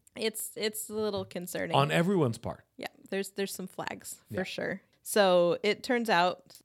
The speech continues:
Speaker 1: that Wade's mom died in childbirth when she was having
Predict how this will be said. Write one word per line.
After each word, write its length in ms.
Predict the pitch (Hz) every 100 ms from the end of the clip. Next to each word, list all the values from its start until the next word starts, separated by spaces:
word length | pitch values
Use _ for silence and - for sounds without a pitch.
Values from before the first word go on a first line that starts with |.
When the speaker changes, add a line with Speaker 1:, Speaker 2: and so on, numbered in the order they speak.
| _
Speaker 1:
that 580 | 185 180 165 165 - - -
Wade's 340 | 185 175 180
mom 340 | 196 170 165 165 _ -
died 480 | 175 170 170 175 170
in 200 | 180 160
childbirth 800 | - 311 359 185 175 185 285 _ _ _ _ _
when 560 | 190 185 175 165 170 170
she 200 | - 208
was 180 | 196 -
having 480 | 170 156 175 175